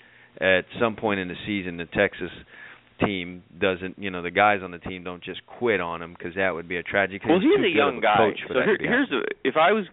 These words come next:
Speaker 2: his career coach, here's what I'd tell him to do. Listen, there's gonna be a job that opens up in the A C C or the S E C that isn't a premier job, okay,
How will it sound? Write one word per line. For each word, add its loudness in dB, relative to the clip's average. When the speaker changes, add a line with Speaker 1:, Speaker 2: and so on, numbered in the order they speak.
Speaker 2:
his -2
career -2
coach, -2
here's -4
what -2
I'd -2
tell -4
him -8
to -8
do. -10
Listen, -4
there's -6
gonna 2
be 4
a 2
job 2
that 2
opens -2
up 0
in -10
the -2
A -2
C -10
C -6
or -2
the 0
S -2
E -10
C -4
that -2
isn't -4
a -6
premier -6
job, -8
okay, 0